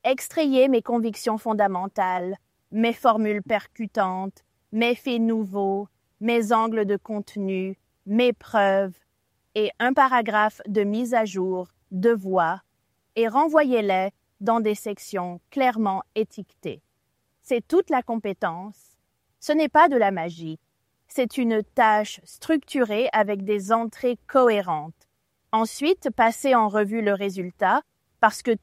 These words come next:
tout ce qu'un mémo vocal produit ne vaut pas la peine d'être conservé.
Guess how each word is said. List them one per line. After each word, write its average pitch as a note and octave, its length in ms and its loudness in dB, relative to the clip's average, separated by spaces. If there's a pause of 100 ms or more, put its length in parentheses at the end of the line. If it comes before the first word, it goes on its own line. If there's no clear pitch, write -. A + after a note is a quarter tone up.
tout F4+ 180 4
ce F4 160 0
qu'un A#3 280 2
mémo A3+ 420 4
vocal G#3 480 2
produit G3+ 560 -4 (320)
ne A3 160 2
vaut G#3 160 2
pas B3+ 260 4
la B3 140 4
peine A3+ 340 2
d'être G3+ 320 -2
conservé. F3 800 -8